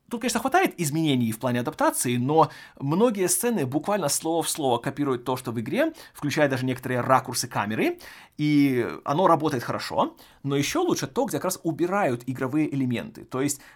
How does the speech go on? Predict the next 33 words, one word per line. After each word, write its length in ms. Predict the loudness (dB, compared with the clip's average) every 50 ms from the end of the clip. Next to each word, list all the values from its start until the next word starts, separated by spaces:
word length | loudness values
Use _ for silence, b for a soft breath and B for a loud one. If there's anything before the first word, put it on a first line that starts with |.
| B -16 _ -2
экшена 360 | -2 0 0 0 0 0 0
в 60 | -2
сериале 280 | -2 -2 -2 -2 -2 -2
очень-очень 600 | 0 0 0 0 0 -4 -4 -4 -6 -4 -4 -4
мало, 460 | 2 4 4 6 6 4 2 0 0
собственно, 320 | -2 -2 -4 -4 -6 -6
"Грибных 380 | -2 -2 -2 -2 0 -2 -4 -4
мутантов" 440 | -6 0 2 2 2 2 0 -2 -4
тоже, 420 | -2 -2 0 0 0 0 -2 B B B B B
э, 200 | 0 0 2 4
раз-два 320 | 4 4 4 2 0 0 0
и 40 |
обчелся, 580 | 0 -2 0 0 0 0 2 2 2 2 2 0 B B B B B -6
но 340 | -2 0 2 4 2 2 2
это 180 | -2 -4 -4
как 100 | -4 -2
раз 160 | -2 -2 -2 -2
идет 200 | -4 -4 -4 -4 -6
сериалу 300 | -4 -2 0 0 0 0
на 220 | 4 6 6 6 6
руку, 220 | 2 -4 -10 -10
потому 280 | -10 -8 -6 -6 -6 -6
что, 280 | -2 0 2 2 2 B B B B
когда 240 | -2 0 0 2 0
нет 160 | 0 -2 -2
вот 60 | -4
такого 180 | -4 -2 -2 0
постоянного 460 | 0 -2 -2 -2 0 0 0 0 0
безумного 640 | 0 0 -2 0 2 0 0 0 0 0 2 0 0
и, 260 | 0 0 0 0 0
собственно, 380 | -2 -4 -4 -2 -2 -2 0
нигилистского 640 | 0 0 -2 -2 0 0 0 0 0 0 0 0 0 0
экшена, 400 | 0 -2 -2 -2 -4 -4 -4